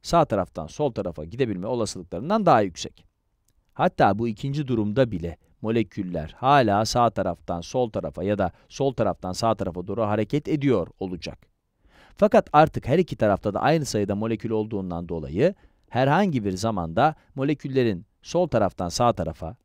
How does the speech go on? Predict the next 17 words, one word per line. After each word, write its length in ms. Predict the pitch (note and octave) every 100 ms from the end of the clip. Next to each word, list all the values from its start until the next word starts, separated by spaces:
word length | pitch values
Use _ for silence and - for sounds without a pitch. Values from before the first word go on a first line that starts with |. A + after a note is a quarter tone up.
| -
ya 140 | B2
da 160 | A2+ D#2
sağ 220 | - D3 D#3
taraftan 420 | B2 G2 - E2
sol 240 | - C#3
tarafa 320 | A2 F#2+ F2+
doğru 220 | G2+ F#2+ F2
hareket 320 | A2+ A2+ A2
edebilme 380 | G2+ G2 F2+ F#2
olasılıkları 920 | B2 A2+ - F2 E2 - F#2+ F#3+ B3 _ _ -
eşit 420 | B2+ - F2 -
olacak. 480 | - F2+ D2+ - _ _ _ _ _ _
Yani 320 | F3+ C#3+ G2
denge 300 | A#2+ D#3 D#3
durumuna 280 | A#2 A#2 F3+
ulaşmış 380 | C#3+ G#2 - -
olacağız. 460 | F2+ - - -